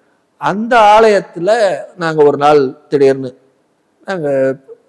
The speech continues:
உத்தரவு கேட்டுட்டே இருக்கோம். இது எப்படின்னா, அவன் அருளால் அவன் தாள் வணங்கி இல்லையா? திடீர்னு ஒரு நாளைக்கு என் மனைவி போலான்ற, அது ஒரு ஆவணி மாதம். ஆவணி மாதம் பூச நட்சத்திரம், முருகனுடைய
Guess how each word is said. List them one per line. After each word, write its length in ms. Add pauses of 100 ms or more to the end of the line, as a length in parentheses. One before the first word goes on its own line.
(480)
உத்தரவு 380
கேட்டுட்டே 300
இருக்கோம். 260 (280)
இது 180
எப்படின்னா, 360
அவன் 220
அருளால் 380
அவன் 260
தாள் 200
வணங்கி 280
இல்லையா? 300 (480)
திடீர்னு 300
ஒரு 140
நாளைக்கு 260
என் 160
மனைவி 400
போலான்ற, 420
அது 240
ஒரு 140
ஆவணி 340
மாதம். 300 (140)
ஆவணி 460
மாதம் 460
பூச 240
நட்சத்திரம், 540 (640)
முருகனுடைய 880